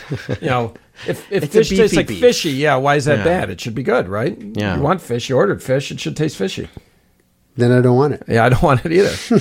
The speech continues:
Speaker 3: <laughs> All right.
Speaker 2: <laughs> You know, I mentioned steak. Uh, Outback Steakhouse. Do you go
Speaker 1: Oh,
Speaker 2: out,
Speaker 1: yeah.
Speaker 2: do you go to the
Speaker 1: Oh,
Speaker 2: Outback?
Speaker 1: I go to the Outback.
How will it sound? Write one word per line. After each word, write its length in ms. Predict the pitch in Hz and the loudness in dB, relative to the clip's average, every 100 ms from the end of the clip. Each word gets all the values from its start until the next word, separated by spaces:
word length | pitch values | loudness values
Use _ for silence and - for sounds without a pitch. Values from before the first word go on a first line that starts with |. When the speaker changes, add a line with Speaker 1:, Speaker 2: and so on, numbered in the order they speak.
| - | 0
Speaker 3:
<laughs> 60 | - | -4
All 80 | 90 | -2
right. 220 | 110 131 - - - | 0 -2 -6 -12 -10
Speaker 2:
<laughs> 180 | - - - - 208 - - - - - | -8 -8 -12 -2 -2 -2 -16 -12 -12 -10
You 80 | - | -6
know, 160 | 196 147 _ _ - | -6 -6 _ _ -6
I 40 | |
mentioned 340 | 208 190 165 131 | -4 -4 -6 -8
steak. 460 | - - 202 196 156 - 156 - - | -8 0 4 4 2 -6 -10 -10 -4
Uh, 200 | 143 143 147 | 0 0 2
Outback 480 | 151 196 175 156 | 2 2 0 0
Steakhouse. 840 | - - 180 220 95 60 - - - _ _ _ _ | -4 -4 -2 -2 -8 -12 -16 -20 -20 _ _ _ _
Do 100 | 156 | -8
you 80 | 214 | -2
go 80 | 156 | 2
Speaker 1:
Oh, 220 | - 135 | 4 6
Speaker 2:
out, 60 | 160 | 4
Speaker 1:
yeah. 140 | 196 | 2
Speaker 2:
do 100 | 139 | -2
you 40 | 156 | 2
go 80 | 151 | 4
to 60 | |
the 80 | 143 | 6
Speaker 1:
Oh, 80 | 147 | 4
Speaker 2:
Outback? 280 | 156 175 135 | 4 0 -2
Speaker 1:
I 100 | 170 | -2
go 120 | 202 | -2
to 60 | |
the 100 | 135 | 2
Outback. 560 | 139 160 113 92 - _ | 2 0 -4 -12 -16 _